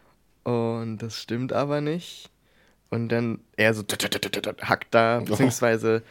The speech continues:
Speaker 1: eher gesagt, ähm, in einer, ähm, faultierartigen Geschwindigkeit tippt er mit einem Zeigefinger
Speaker 2: <laughs>
Speaker 1: in seine klackernde Klick, Klick, Klick,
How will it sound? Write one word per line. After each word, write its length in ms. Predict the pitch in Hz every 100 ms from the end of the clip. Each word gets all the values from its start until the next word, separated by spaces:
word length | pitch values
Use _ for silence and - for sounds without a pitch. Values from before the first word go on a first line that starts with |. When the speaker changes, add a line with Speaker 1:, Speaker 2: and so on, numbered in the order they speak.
| - _
Speaker 1:
eher 180 | 117 120
gesagt, 540 | 123 113 117 113 - - _ -
ähm, 460 | 110 107 104 98 - - _ _ -
in 140 | 117 -
einer, 500 | 107 107 101 71 - _ _ _ -
ähm, 440 | 107 104 104 98 -
faultierartigen 1120 | 123 131 156 - 123 107 107 110 110 - 110
Geschwindigkeit 840 | 110 - 123 139 - - 107 104
tippt 240 | - 127 -
er 80 | 107
mit 180 | 98
einem 280 | - 113 123
Zeigefinger 680 | - 123 123 123 113 104 104 262 - -
Speaker 2:
<laughs> 240 | 214 - 247
Speaker 1:
in 120 | 113
seine 220 | 110 110 113
klackernde 720 | - 120 123 117 110 107 101 _ -
Klick, 200 | - - _ -
Klick, 200 | - - _ _ -
Klick, 160 | -